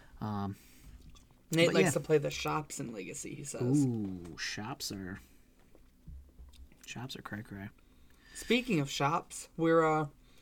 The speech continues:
Speaker 1: There we
Speaker 2: we're
Speaker 1: go.
Speaker 2: gonna
Speaker 1: How
Speaker 2: talk
Speaker 1: do
Speaker 2: about
Speaker 1: we, how do we just keep leading into everything? That's beautiful.
Speaker 2: It's almost like we're good at this or
Speaker 1: Yeah,
Speaker 2: something.
Speaker 1: so, uh, Team
Speaker 2: Our four
Speaker 1: Eternal
Speaker 2: viewers say we're
Speaker 1: Showdown.
Speaker 2: so good at
Speaker 1: We've
Speaker 2: this.
Speaker 1: got we've got, uh, Eternal results from this weekend. I know, Richie, you were saying they weren't up, and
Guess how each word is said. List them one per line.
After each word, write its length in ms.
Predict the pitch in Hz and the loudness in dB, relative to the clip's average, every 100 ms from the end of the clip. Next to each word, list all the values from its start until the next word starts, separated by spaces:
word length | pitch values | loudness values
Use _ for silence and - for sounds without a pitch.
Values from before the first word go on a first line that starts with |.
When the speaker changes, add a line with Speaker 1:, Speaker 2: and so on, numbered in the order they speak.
| - | -4
Speaker 1:
There 140 | 131 | 2
we 60 | 135 | 6
Speaker 2:
we're 20 | |
Speaker 1:
go. 100 | 170 | 10
Speaker 2:
gonna 120 | 202 202 | 10 12
Speaker 1:
How 100 | 190 | 12
Speaker 2:
talk 60 | 294 | 12
Speaker 1:
do 40 | |
Speaker 2:
about 40 | 359 | 10
Speaker 1:
we, 100 | - | 8
how 200 | - 320 | 6 10
do 80 | 403 | 10
we 80 | |
just 120 | 349 - | 10 10
keep 160 | 330 220 | 8 12
leading 360 | 190 220 190 | 12 12 10
into 160 | 285 247 | 8 6
everything? 380 | 147 139 151 147 | 4 4 4 4
That's 160 | 190 | 4
beautiful. 420 | 170 220 311 - | 6 6 6 4
Speaker 2:
It's 80 | 123 | 2
almost 220 | 202 220 | 4 4
like 100 | 254 | 2
we're 80 | 247 | 4
good 220 | 170 190 | 4 4
at 100 | 214 | 4
this 160 | 143 143 | 0 4
or 40 | |
Speaker 1:
Yeah, 200 | 165 180 143 | 8 10 10
Speaker 2:
something. 400 | 139 170 160 - | 12 12 12 10
Speaker 1:
so, 40 | |
uh, 240 | 151 147 143 - | 8 10 8 4
Team 260 | 226 285 | 6 6
Speaker 2:
Our 60 | - | 6
four 180 | - - | 10 12
Speaker 1:
Eternal 140 | - | 12
Speaker 2:
viewers 180 | 175 196 | 10 10
say 60 | 185 | 10
we're 40 | |
Speaker 1:
Showdown. 420 | 208 190 127 110 110 | 10 10 10 8 4
Speaker 2:
so 160 | 147 | 2
good 180 | 139 147 | 2 2
at 140 | 143 | 8
Speaker 1:
We've 160 | 151 165 | 12 12
Speaker 2:
this. 80 | 156 | 12
Speaker 1:
got 320 | 185 196 190 - - _ - | 10 10 6 -4 -20 _ -4
we've 300 | 147 202 226 | 2 4 2
got, 360 | 214 202 180 165 - | 2 4 4 2 -2
uh, 300 | 143 139 127 | 0 2 0
Eternal 640 | - - - 190 196 190 185 - - | -2 -4 2 4 6 4 2 0 4
results 420 | 139 147 143 139 | 6 6 6 2
from 200 | - 147 | 2 4
this 180 | 139 143 | 4 4
weekend. 460 | 131 135 131 127 | 4 4 2 2
I 100 | 131 | 2
know, 340 | 151 151 143 135 | 4 6 4 2
Richie, 260 | 147 143 143 | 2 6 6
you 60 | |
were 60 | 127 | 6
saying 260 | - 139 127 | 4 2 2
they 100 | 123 | 2
weren't 280 | 135 160 139 | 2 0 0
up, 280 | 127 117 - - - - - | -2 -2 -8 -20 -20 -20 -2
and 600 | 147 143 139 135 135 | 2 4 4 4 2